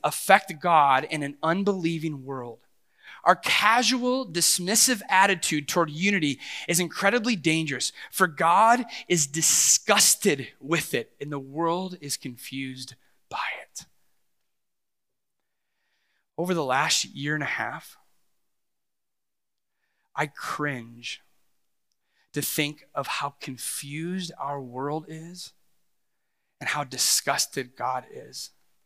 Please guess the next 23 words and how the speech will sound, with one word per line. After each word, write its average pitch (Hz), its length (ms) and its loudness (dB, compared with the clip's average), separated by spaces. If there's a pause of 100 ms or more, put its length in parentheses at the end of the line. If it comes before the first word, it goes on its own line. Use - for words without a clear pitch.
(1000)
with 143 120 -8
our 123 80 0
lack 110 300 -8
of 123 100 -14
unity 120 600 -12
and 123 180 -16
oneness 120 540 -14
as 143 100 -14
a 123 60 -14
church. - 560 -12 (2750)
This 208 220 0
last 170 320 4
year 160 160 2
and 156 80 -2
a 143 40 -6
half 143 340 -2
has 131 160 -10
been 135 160 -8
hard 135 360 -6
for - 280 -8
all 127 260 -2
of 185 140 -6
us, 214 400 -10